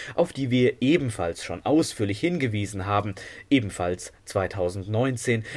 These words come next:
in unserer Sendung Schwarze Wolken überschatten den Vatikan. Ebenfalls noch im Podcast und allen empfohlen, die sich diesen leider noch immer aktuellen Themenkomplex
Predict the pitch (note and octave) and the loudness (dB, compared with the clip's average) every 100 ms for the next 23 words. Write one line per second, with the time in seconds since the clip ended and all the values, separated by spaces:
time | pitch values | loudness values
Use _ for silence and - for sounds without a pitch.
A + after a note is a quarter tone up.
0 | - F#3+ G#3 F#3+ F3 D3+ G#2 G#2+ A2 A#2+ | 2 4 4 2 2 2 2 2 2 0
1 | A#2+ - - A#2 C#3+ E3+ - D#3 D3 D3 | -4 -4 0 2 2 0 -4 2 4 4
2 | B2 G2 E2+ - C3 A2 - F#2 - F2+ | 2 -6 -8 -2 2 4 2 -4 -8 -6
3 | G#2 F2+ E2+ G#2+ A2+ F2 B1 - _ _ | -6 -6 -8 -8 -6 -6 -8 -16 _ _
4 | _ - - - - G3+ G#3+ C3+ F2 - | _ -20 -16 -16 0 4 4 2 -4 -4
5 | F2+ D2+ - C#3 - A#2+ B2 - F#3 - | -8 -8 -2 -2 0 -2 -2 -2 -2 0
6 | G#2+ G#2 F2+ - F2+ G2 G#2 F#2 F2+ - | 0 0 -4 -2 0 2 0 -4 -8 -10
7 | F2+ E2+ F2 F2+ G2 F2 E2+ E2+ E2+ - | -12 -10 -10 -8 -6 -4 -2 -4 -6 2
8 | D#3 B2+ F#2+ - - F2+ F2+ F2+ A#2+ A2 | 2 2 -2 -8 -6 -4 -2 -2 -2 0
9 | G#2 G#2 G2 G#2 - | -2 -6 -4 -4 -4